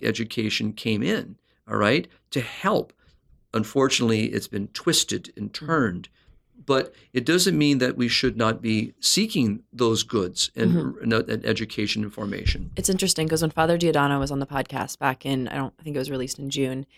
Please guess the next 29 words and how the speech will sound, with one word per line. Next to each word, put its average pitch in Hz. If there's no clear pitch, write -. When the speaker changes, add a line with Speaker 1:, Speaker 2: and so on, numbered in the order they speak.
Speaker 2:
he 185
was 190
talking 170
about 156
the 147
difference 147
between 143
ideology 143
and 127
truth. -
Speaker 1:
Mm. 104
Speaker 2:
And 165
he 165
was 160
saying 156
that 147
truth -
is 165
when 151
you 151
look 147
at -
reality 131
and 170
you 156
try 147
to -
understand 143
reality. 64